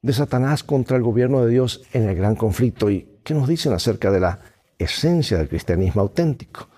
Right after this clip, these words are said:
Voy a leer en San Juan trece y en primera de Juan cuatro. "En esto conocerán todos que sois mis discípulos, si tuviereis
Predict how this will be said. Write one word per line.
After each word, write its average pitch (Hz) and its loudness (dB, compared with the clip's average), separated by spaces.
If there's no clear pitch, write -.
Voy - -2
a 90 4
leer 98 4
en 95 2
San 90 -2
Juan 113 0
trece 202 0
y 147 2
en 117 2
primera 110 0
de 104 0
Juan 98 -2
cuatro. - -10
"En 147 4
esto 175 2
conocerán 123 2
todos 143 2
que 123 -2
sois 120 0
mis 110 2
discípulos, 180 -2
si 143 0
tuviereis 113 0